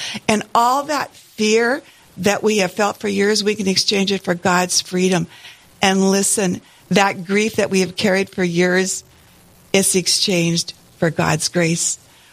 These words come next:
Women who've had abortion, listen, you can be fully forgiven, deeply healed, and restored completely. I'm living proof of that. And if God did it for me, he's gonna do it for every,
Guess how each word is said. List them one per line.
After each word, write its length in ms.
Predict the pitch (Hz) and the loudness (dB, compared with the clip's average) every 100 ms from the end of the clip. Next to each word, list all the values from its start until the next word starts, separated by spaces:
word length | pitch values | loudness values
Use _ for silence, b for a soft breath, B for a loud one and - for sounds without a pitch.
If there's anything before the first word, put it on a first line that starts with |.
| b | b
Women 420 | 160 208 240 262 | 2 2 2 2
who've 140 | 262 254 | 0 0
had 160 | 220 | -2
abortion, 640 | 214 202 190 196 175 165 - _ - - - - - - - | -2 -2 0 0 -2 -6 -12 _ -20 -20 -20 -20 -20 -8 0
listen, 680 | 190 214 208 - 185 - - b b | 2 2 -2 -2 -2 -2 -8 b b
you 140 | - 202 | -2 0
can 180 | 233 196 | 0 0
be 120 | 185 | -2
fully 420 | - 214 214 208 | -2 -2 0 -2
forgiven, 580 | - 196 196 180 165 185 - b b 165 | -4 -4 -2 -2 -2 -6 -12 b b -2
deeply 520 | - 226 285 240 208 | 2 2 2 0 -4
healed, 420 | 180 175 156 143 - b b b b - | -2 -2 0 -2 -8 b b b b -2
and 140 | 190 | 2
restored 760 | 180 180 - - 208 196 190 190 - - | 2 0 -2 0 0 0 -2 -6 -18 -4
completely. 720 | 185 - 185 180 - 170 151 _ b b b b - - | -4 0 0 0 0 -2 -2 _ b b b b -4 2
I'm 280 | 208 240 | 2 2
living 300 | 226 208 196 | -2 0 -2
proof 280 | 190 190 175 | -2 -2 0
of 140 | 175 180 | -2 0
that. 440 | 170 165 - - - b b b b - | 0 0 -4 -10 -20 b b b b 0
And 300 | 180 180 - - - | 0 0 -8 -14 -2
if 180 | 190 - | 0 2
God 240 | 202 185 | 0 0
did 180 | 180 190 | 0 -2
it 140 | 175 - | -2 -4
for 160 | 180 | -4
me, 200 | 165 160 | 0 0
he's 280 | 170 180 165 | 0 0 2
gonna 220 | 170 156 | 0 0
do 180 | 147 160 | 0 -2
it 80 | 156 | -2
for 160 | - - | -2 -2
every, 280 | 175 185 180 | 0 0 -2